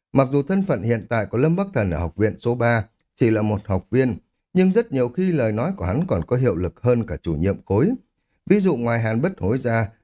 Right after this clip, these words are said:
hắn cũng dễ dàng đưa Thiên Thiến và Thiên Thiên vào năm thứ nhất của học viện, bắt đầu kiếp sống của một học viên lớn tuổi. Hai tỷ nữ xinh đẹp không thể tin nổi giống như đang nằm mơ, kích động không nói nên lời.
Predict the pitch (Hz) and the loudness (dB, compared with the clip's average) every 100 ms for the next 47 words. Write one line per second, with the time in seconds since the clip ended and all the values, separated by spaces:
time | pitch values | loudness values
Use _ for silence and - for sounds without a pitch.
0 | - 117 131 160 160 175 160 95 - 110 | -2 -2 0 2 2 2 0 -2 -2 0
1 | 110 107 107 104 101 123 233 - _ _ | 0 0 -2 0 0 2 0 -4 _ _
2 | _ _ 104 104 98 98 120 117 127 117 | _ _ 2 2 2 0 -2 0 2 2
3 | 101 80 71 104 98 120 180 208 - 87 | 0 -2 -2 -2 0 2 2 -2 -6 -4
4 | 80 104 107 - _ _ _ - 107 165 | -4 -2 -2 -4 _ _ _ -2 -2 2
5 | 120 110 104 92 - 107 151 208 90 90 | 2 2 0 -4 -2 -2 -2 -2 -2 -2
6 | 80 82 - 113 107 104 202 180 98 69 | -4 -6 0 0 2 0 0 0 0 -2
7 | - _ _ _ _ - 190 165 131 160 | -12 _ _ _ _ 0 2 2 0 0
8 | 196 190 180 131 98 - 120 117 - - | -2 -2 0 -2 -4 -2 -2 -2 -2 0
9 | 120 117 98 69 98 120 139 113 104 98 | 0 2 0 -2 -2 0 0 0 0 0
10 | 82 73 117 117 - _ _ - 214 143 | -2 0 0 0 -4 _ _ -2 0 0
11 | 113 - 120 110 90 131 143 110 95 78 | 0 -2 -2 0 0 0 0 0 0 0